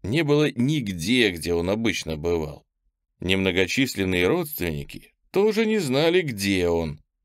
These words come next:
Его не было ни в больницах, ни в моргах, лишь только приходили эти все более странные письма. Пятнадцатого сентября две тысячи двадцатого года. «Спасибо, что не забыл про меня, дружище.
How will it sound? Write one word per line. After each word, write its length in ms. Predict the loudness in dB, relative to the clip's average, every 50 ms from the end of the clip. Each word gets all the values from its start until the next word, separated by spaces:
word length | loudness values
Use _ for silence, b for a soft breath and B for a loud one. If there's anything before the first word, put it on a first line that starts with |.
| _ _ -4
Его 280 | 0 2 4 4 4
не 220 | 2 2 0 0 2
было 500 | 2 2 4 4 4 4 4 2 0 -4 -6
ни 180 | -2 -2 -2
в 80 | 0 0
больницах, 760 | -2 -2 -2 -2 -2 -4 -4 -6 -6 -2 -2 -2 -2 -2 -2
ни 120 | -4 -4
в 120 | -4 -4 -2
моргах, 720 | -2 -2 0 0 -2 0 0 0 0 0 -2 -6 -12 -20 _ -14 -8
лишь 300 | -4 -2 -2 -2 -2 -2
только 340 | -2 -2 -2 -2 -4 -6 -6
приходили 680 | -6 -6 -6 -4 -4 -4 -4 -2 -2 -2 -2 0 0 0
эти 440 | -2 -2 -4 -4 -4 -4 -4 -8 _ _ _ _ -16
все 240 | -8 -4 -2 -2
более 340 | 0 0 0 0 0 0 0
странные 540 | -2 -4 -4 -2 0 0 -2 -2 -4 -4 -6
письма. 600 | -6 _ -16 -16 -16 -16 -16 -18 -20 -20 -20 -20 _ _ _ _ _ _ _ _ _ _ _ _ _ -12
Пятнадцатого 800 | -12 -10 -8 -6 -4 -4 -4 -4 -6 -10 -8 -6 -6 -4 -6 -6
сентября 800 | -8 -12 -16 -14 -12 -12 -8 -4 -2 -2 0 0 -2 -4 -6 -8 _ _ _ _ _ -18
две 280 | -16 -12 -8 -8 -8 -8
тысячи 720 | -8 -12 -14 -14 -14 -14 -12 -12 -10 -10 -8 -8 -10 -10 -12 -14 -12
двадцатого 800 | -8 -6 -6 -6 -6 _ -8 -6 -6 -6 -6 -6 -8 -8 -8 -8
года. 280 | -10 -16 -20 -20 -20 -20 -20 -20 _ _ _ _ _ _ _ _ _ _ _ _
«Спасибо, 460 | -8 -4 -2 -2 0 0 -2 -2 -2
что 200 | -2 0 0 2
не 120 | 2 2
забыл 360 | 2 2 2 2 2 0 0 0
про 160 | 2 2 2
меня, 260 | 4 4 4 2 2
дружище. 640 | 2 0 -2 -2 -2 -4 -4 -4 -6 -6 -8 -12